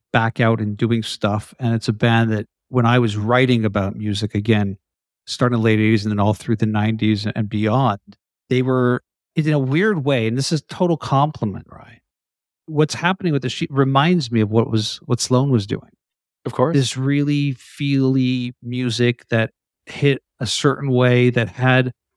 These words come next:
Speaker 1: certain feelings of music of past, but felt very fresh. I actually literally had a note that what the Sheepdogs represent to me reminds me a lot of what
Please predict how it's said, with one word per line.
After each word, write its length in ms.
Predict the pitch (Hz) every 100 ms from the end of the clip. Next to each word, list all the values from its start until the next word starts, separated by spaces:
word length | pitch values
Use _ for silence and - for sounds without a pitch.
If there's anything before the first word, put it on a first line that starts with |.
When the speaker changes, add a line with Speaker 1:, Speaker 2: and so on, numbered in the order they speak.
| -
Speaker 1:
certain 440 | - 165 156 147
feelings 540 | - 156 143 143 135
of 160 | 131 117 -
music 360 | 131 127 135
of 140 | 120 -
past, 360 | 131 131 123
but 180 | 123 113
felt 260 | - 135 120
very 360 | 120 127 127
fresh. 500 | 120 - 120 120 - - _ -
I 60 | -
actually 260 | 196 214
literally 260 | 143 147 147
had 80 | 123
a 60 |
note 420 | 113 110 131 117 104 _ -
that 340 | 127 117 117 _ _ _ _ _
what 280 | 139 139 127
the 80 | 139
Sheepdogs 600 | - 160 151 131 123 131
represent 540 | 120 127 104 131 175
to 100 | -
me 60 | 110
reminds 500 | 110 110 127 139 117
me 80 |
a 40 | 120
lot 160 | 120
of 80 | 120
what 200 | 113 113